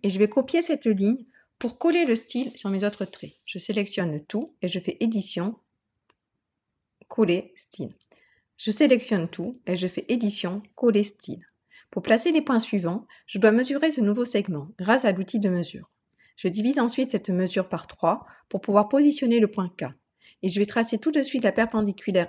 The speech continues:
à ce segment qui va représenter une pince. Donc normalement, elle doit mesurer quatorze centimètres. Pour ma petite chérie, je vais prendre une mesure un peu aléatoire. Mais surtout, je vais vérifier que c'est bien perpendiculaire. Donc pour cela, je fabrique un petit carré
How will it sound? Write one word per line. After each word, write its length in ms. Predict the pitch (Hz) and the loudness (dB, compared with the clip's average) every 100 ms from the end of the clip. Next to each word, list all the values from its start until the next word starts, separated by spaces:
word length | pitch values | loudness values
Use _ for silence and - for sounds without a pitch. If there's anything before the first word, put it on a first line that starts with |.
| - | 0
à 80 | |
ce 140 | 233 233 | 0 0
segment 480 | 220 180 165 160 220 | -2 -4 -6 -10 -10
qui 100 | - | -4
va 140 | 185 175 | 0 0
représenter 500 | 175 180 180 - 208 | 0 -4 -6 -4 -2
une 160 | 156 | -2
pince. 440 | - 113 - - - _ - _ 190 | -6 -14 -14 -20 -20 _ -20 _ -12
Donc 180 | - | -6
normalement, 520 | 233 269 220 170 170 226 - - | -2 4 4 4 0 -4 -14 -4
elle 100 | 180 | 2
doit 140 | 196 | 4
mesurer 340 | 190 190 208 233 | 4 2 0 2
quatorze 320 | 208 233 233 | 2 2 -2
centimètres. 680 | 196 - 151 - - - _ - | -4 -6 -12 -14 -18 -20 _ -6
Pour 100 | 185 | 0
ma 100 | 175 | 0
petite 340 | 214 208 226 | 0 -2 -2
chérie, 380 | 202 180 185 302 | -4 -2 -2 -6
je 120 | - 185 | -4 -4
vais 60 | |
prendre 220 | 180 202 | 0 2
une 120 | 185 185 | 2 2
mesure 280 | 185 226 | 0 0
un 80 | 202 | 0
peu 120 | 190 | 2
aléatoire. 680 | 202 170 151 - - - _ _ _ - - - | 2 4 0 -4 -16 -20 _ _ _ -20 -12 -6
Mais 60 | |
surtout, 340 | 185 196 202 330 | -4 -2 2 6
je 40 | |
vais 120 | 233 | 6
vérifier 420 | 185 214 214 208 269 | 8 6 4 2 -2
que 120 | 202 | -2
c'est 140 | - | -2
bien 180 | - 233 | -4 -2
perpendiculaire. 840 | 226 208 180 175 - 151 - - _ _ _ _ - | -2 -4 -6 -8 -10 -12 -12 -16 _ _ _ _ -6
Donc 140 | 185 | -4
pour 140 | 175 294 | -4 -2
cela, 380 | 254 190 190 196 | 0 2 2 0
je 100 | - | 2
fabrique 360 | 185 220 254 | 4 4 2
un 60 | 196 | 0
petit 280 | - 233 247 | -2 -4 0
carré 400 | 180 165 160 | 0 0 -4